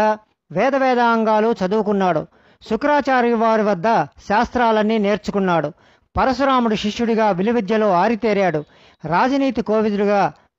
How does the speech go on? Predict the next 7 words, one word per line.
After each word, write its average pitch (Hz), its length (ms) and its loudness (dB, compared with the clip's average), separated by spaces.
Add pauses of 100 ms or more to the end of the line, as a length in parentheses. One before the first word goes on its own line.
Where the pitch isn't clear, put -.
(140)
పేరు 254 160 0
పొందాడు. 196 540 0 (360)
ఆయన 226 400 0 (260)
కౌరవ 269 380 2
పాండవ 233 480 0
వంశాలకు 220 520 0
పితామహుడు. 196 600 -2